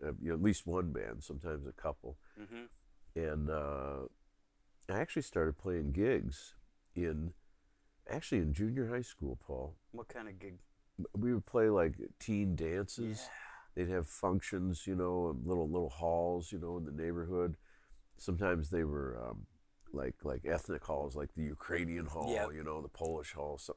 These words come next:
Speaker 1: stuff
Speaker 2: Yeah.
Speaker 1: like that. Uh, sometimes at schools, you know, school dances.
Speaker 2: Yep.
Speaker 1: And we'd have these little bands that would play for that.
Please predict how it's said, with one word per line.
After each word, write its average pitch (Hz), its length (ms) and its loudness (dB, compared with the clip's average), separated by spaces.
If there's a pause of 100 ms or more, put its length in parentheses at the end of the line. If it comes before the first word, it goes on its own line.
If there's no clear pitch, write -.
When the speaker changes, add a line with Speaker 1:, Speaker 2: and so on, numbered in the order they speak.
Speaker 1:
stuff 87 240 -8
Speaker 2:
Yeah. 73 40 -6
Speaker 1:
like 67 160 -6
that. 76 280 0 (600)
Uh, 67 560 0 (440)
sometimes 87 680 0
at 73 140 0 (100)
schools, 92 640 2
you 80 80 0
know, 71 80 -4
school 107 360 -2
dances. 71 560 -4
Speaker 2:
Yep. 87 280 -8 (140)
Speaker 1:
And 78 220 -2
we'd 80 180 0
have 78 200 -2
these 73 160 -2
little 78 160 -2
bands 69 400 -2
that - 80 -8
would - 140 -10
play 69 220 -4
for 64 160 -10
that. 65 340 -4